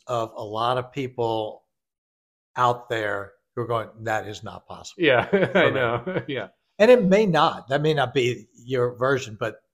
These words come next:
Speaker 1: that's, that's amazing. That's
Speaker 2: Yeah.
Speaker 1: amazing that you did that.
Speaker 2: Well, and I know one of the hardest places to do that is, like, a really, like, high capacity corporate job, because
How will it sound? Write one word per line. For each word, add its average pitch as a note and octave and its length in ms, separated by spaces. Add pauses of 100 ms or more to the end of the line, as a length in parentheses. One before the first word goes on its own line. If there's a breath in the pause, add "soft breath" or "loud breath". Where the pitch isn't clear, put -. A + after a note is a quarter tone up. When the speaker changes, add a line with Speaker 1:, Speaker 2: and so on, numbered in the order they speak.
(180)
Speaker 1:
that's, C#3 320
that's C3+ 280
amazing. B2 1120
That's G2+ 200
Speaker 2:
Yeah. C#3 60
Speaker 1:
amazing B2 640
that G#2 240
you G#2+ 80
did G2+ 240
that. F#2+ 180 (240)
Speaker 2:
Well, D3+ 160
and C#3+ 80
I C#3 80
know C#3+ 160
one C#3 120
of B2 60
the A2 80
hardest A#2 400
places A2 380
to F#2 80
do G#2 180
that F#2+ 200
is, F#2 180
like, F2+ 180 (580)
a G2+ 60
really, G2+ 560
like, F2+ 200
high G2 260
capacity F#2 580
corporate F2 420
job, F2 340 (380)
because A#2 680